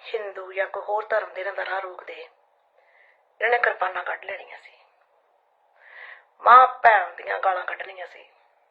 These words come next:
ਨਾਲੇ ਪਿੱਛੇ ਗੁਰੂ ਗ੍ਰੰਥ ਸਾਹਿਬ ਜੀ ਦੀ ਸਵਾਰੀ ਆ, ਜਿਨ੍ਹਾਂ ਨੂੰ ਅਸੀਂ ਆਪਣਾ ਪਿਓ ਆਖਦੇ, ਪਿਓ ਮੂਹਰੇ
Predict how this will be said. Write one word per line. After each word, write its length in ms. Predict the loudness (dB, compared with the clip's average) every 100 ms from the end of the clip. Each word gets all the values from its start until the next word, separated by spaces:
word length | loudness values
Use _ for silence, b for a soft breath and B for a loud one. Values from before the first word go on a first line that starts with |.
| _
ਨਾਲੇ 160 | 4 4
ਪਿੱਛੇ 540 | -2 -6 -2 0 0
ਗੁਰੂ 240 | -4 -8 -4
ਗ੍ਰੰਥ 260 | -4 -2
ਸਾਹਿਬ 260 | 4 6 6
ਜੀ 100 | -4
ਦੀ 80 | -8
ਸਵਾਰੀ 500 | -6 -4 -4 -6 -12
ਆ, 120 | -12 -12
ਜਿਨ੍ਹਾਂ 220 | -6 -4
ਨੂੰ 120 | -4
ਅਸੀਂ 220 | -8 -10
ਆਪਣਾ 220 | -10 -12
ਪਿਓ 300 | -10 -8 -6
ਆਖਦੇ, 300 | -6 -8 -12
ਪਿਓ 260 | -12 -4 -4
ਮੂਹਰੇ 280 | -4 -12